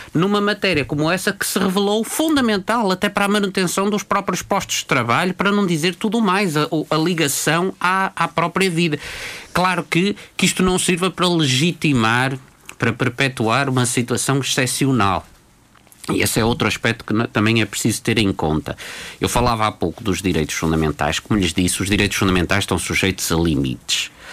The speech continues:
Só que esses limites são, por sua vez, restringidos. Fala-se aí das restrições às restrições. É preciso que seja aprova-, que sejam aprovadas essas restrições em norma geral e abstrata.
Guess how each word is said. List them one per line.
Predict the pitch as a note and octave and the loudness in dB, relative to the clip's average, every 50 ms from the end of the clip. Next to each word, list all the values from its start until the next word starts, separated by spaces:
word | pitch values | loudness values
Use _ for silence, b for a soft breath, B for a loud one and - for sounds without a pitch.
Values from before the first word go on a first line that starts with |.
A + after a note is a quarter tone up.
| B B B B B B B B | B B B B B B B B
Só | B - - G#2 | B -2 -2 0
que | - - A#2 | 0 0 0
esses | A2 - - | 0 2 2
limites | C3+ B2 B2 B2 A#2 A#2+ C#3+ C#3 - - - | 2 2 4 4 4 2 2 0 0 -2 0
são, | - C3 C#3 C3 | 2 2 2 2
por | C3 C#3 B2 | 0 0 0
sua | - - C3+ C3 C3+ B2+ | 0 0 0 2 2 2
vez, | A#2 B2 B2 B2+ - | 2 2 2 2 0
restringidos. | - A#2 A#2+ - - - A#2+ B2 B2 A#2 G#2+ G2+ F2+ F2 E2 - | -2 -2 -2 -2 -2 0 0 2 2 2 2 2 2 0 0 -2
Fala-se | - - F#2+ F#2 F#2+ G2 - - G2+ | -2 0 0 2 2 0 0 2 2
aí | G#2+ A2 | 2 2
das | G2+ G2+ F#2+ - | 2 2 2 2
restrições | G2 B2+ B2+ - - B2+ A2 G#2 F#2 - - B2 B2 B2 A#2 A#2 | 2 0 0 0 0 0 0 0 0 2 2 2 2 2 2 2
às | A2+ A2 A2 A#2 | 2 2 2 0
restrições. | - G#2+ G2+ - - - A#2 A2+ G#2+ - - - F2 E2 D#2 - - - B B B B B B B B | 0 0 0 -2 0 0 0 2 0 0 0 2 2 2 0 -2 -4 -8 B B B B B B B B
É | - E3 | -2 -2
preciso | - - - - A2 F#2 F2 - | -2 0 0 0 0 0 0 -2
que | - - | -2 -2
seja | - G2 F2 E2+ | 0 0 2 2
aprova-, | E2 D#2+ - F2+ F2 D#2+ D#2+ E2 D#2 C#2 B1+ - | 0 0 0 0 0 2 2 2 2 0 0 -2
que | - - | -4 -2
sejam | - A2+ F#2+ F#2+ E2+ E2+ | 0 0 2 2 2 2
aprovadas | E2 - - F2 E2 F2 F2 E2 D#2 F2 E2 | 2 2 2 0 2 2 2 2 2 0 2
essas | F#2 F2 - - F#2 - | 2 0 0 0 0 0
restrições | - - - - G2+ F#2+ - - G2 F2 F2 | 0 -2 -2 0 0 0 2 2 2 2 2
em | G2 F#2 | 2 2
norma | F#2 F2+ E2+ D#2 D#2+ F2 | 2 2 2 2 2 2
geral | E2+ - B2 A2 G#2 F#2 F2+ F#2 | 2 2 2 2 2 2 2 2
e | F2+ E2 | 0 0
abstrata. | F2 - - - - C3+ C3+ C3 A#2+ - - A2 | 0 0 -2 -2 0 0 0 0 0 -2 -4 -8